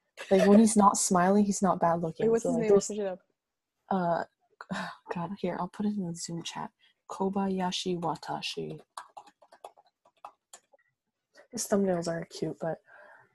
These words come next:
Speaker 1: when he laughs, he's kinda, um, he got the smoker teeth, you know what I'm saying?
Speaker 2: Ew.
Speaker 1: <laughs>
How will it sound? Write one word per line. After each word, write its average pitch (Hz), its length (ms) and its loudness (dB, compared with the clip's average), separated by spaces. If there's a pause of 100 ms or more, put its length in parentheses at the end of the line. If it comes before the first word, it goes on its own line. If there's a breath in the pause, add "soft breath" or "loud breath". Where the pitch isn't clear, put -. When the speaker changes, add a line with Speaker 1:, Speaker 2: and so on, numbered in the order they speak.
Speaker 1:
when 214 100 4
he 226 120 8
laughs, 180 280 2
he's 202 120 -8
kinda, 175 480 -8
um, 175 280 -12 (340)
he 226 120 4
got 247 160 4
the 208 60 0
smoker 180 440 0
teeth, - 320 -14
you 175 60 -2
know 185 60 2
what 185 60 0
I'm 190 60 -4
saying? 190 340 -4 (460)
Speaker 2:
Ew. 311 360 4
Speaker 1:
<laughs> - 600 -4